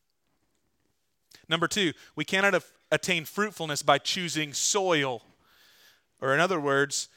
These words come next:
we must avoid discriminating between our hearers. The plans of God are perfect. Any man-made attempt to discern what kind of person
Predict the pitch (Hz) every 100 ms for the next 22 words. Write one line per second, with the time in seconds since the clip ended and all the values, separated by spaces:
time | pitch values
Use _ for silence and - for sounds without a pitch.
0 | _ _ _ 160 185 196 180 143 185 214
1 | 208 165 - - 208 196 160 147 143 143
2 | - 160 151 139 135 185 156 123 104 -
3 | - - _ _ _ _ _ _ _ _
4 | _ - - - _ _ _ _ _ _
5 | _ _ _ _ _ _ _ _ _ _
6 | - 147 - 208 220 190 156 175 180 160
7 | - - 190 - 117 - - _ - -
8 | - - - 202 220 190 190 208 202 196
9 | 185 - 196 185 - 170 - 196 185 175
10 | 156 185 190 180 170 - - 190 - 170